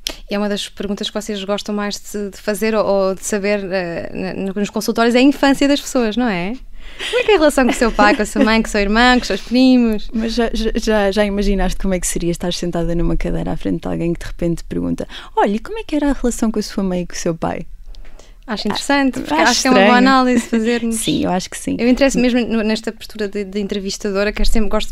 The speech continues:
Speaker 1: sempre de saber coisas sobre a infância. E, e mesmo na, e na minha vida pessoal, quando conheço alguém, também gosto de
Speaker 2: Uhum.
Speaker 1: saber. Imagino que na psicologia, então, seja mesmo um terreno fértil.
Speaker 2: Também, eu, eu acho que sim. Invariavelmente, nas primeiras sessões, quando aparece algum,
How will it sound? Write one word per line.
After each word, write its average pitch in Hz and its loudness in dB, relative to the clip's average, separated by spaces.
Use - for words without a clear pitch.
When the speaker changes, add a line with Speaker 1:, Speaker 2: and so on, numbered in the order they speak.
Speaker 1:
sempre 220 0
de - -12
saber 208 -4
coisas 196 -4
sobre 190 -4
a - -2
infância. 180 -6
E, 175 -8
e - -8
mesmo 220 4
na, - 2
e 214 0
na 196 0
minha 196 -2
vida 180 -4
pessoal, 208 4
quando 190 -6
conheço 190 -4
alguém, 190 8
também 196 6
gosto 185 0
de 196 0
Speaker 2:
Uhum. 180 -2
Speaker 1:
saber. 208 0
Imagino 185 -4
que 220 -10
na 202 -2
psicologia, 190 2
então, 185 -2
seja 214 0
mesmo 214 4
um 233 8
terreno 233 4
fértil. 190 2
Speaker 2:
Também, 180 -2
eu, - -4
eu - -4
acho 175 -4
que - -10
sim. 160 -6
Invariavelmente, 175 0
nas 190 -2
primeiras 180 -4
sessões, 185 -4
quando 180 -2
aparece 180 -2
algum, 170 -2